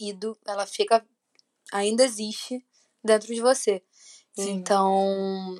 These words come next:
Speaker 1: ah, é um filme muito lindo, que também fala sobre amizade, né? A maioria dos filmes que a gente falou aqui hoje fala sobre amizade.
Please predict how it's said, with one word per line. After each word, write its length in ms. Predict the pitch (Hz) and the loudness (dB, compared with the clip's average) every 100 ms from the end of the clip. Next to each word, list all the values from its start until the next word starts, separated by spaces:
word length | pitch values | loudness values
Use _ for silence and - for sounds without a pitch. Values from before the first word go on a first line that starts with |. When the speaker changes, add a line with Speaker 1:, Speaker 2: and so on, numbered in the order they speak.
| - - | -6 2
Speaker 1:
ah, 200 | 233 262 | 4 6
é 80 | 254 | 4
um 40 | |
filme 200 | - 254 | 2 0
muito 200 | 247 240 | 0 0
lindo, 460 | 285 233 233 226 214 | 0 4 2 2 -2
que 60 | - | 2
também 220 | 233 294 | 0 2
fala 180 | - 262 | 2 0
sobre 200 | 247 226 | 2 -2
amizade, 500 | 214 196 190 190 190 | 0 2 2 2 -2
né? 180 | 180 175 | -8 -8
A 80 | 175 | -8
maioria 300 | 180 190 196 | -8 -8 -8
dos 120 | - | -10
filmes 240 | 254 - | -14 -12
que 60 | - | -12
a 40 | |
gente 140 | 196 - | -12 -2
falou 200 | 196 185 | -2 -2
aqui 160 | 185 | -4
hoje 220 | 185 175 - | -4 -4 0
fala 160 | 185 | 0
sobre 200 | 190 208 | 0 -6
amizade. 560 | 208 190 170 165 170 | -8 -6 -4 -4 -6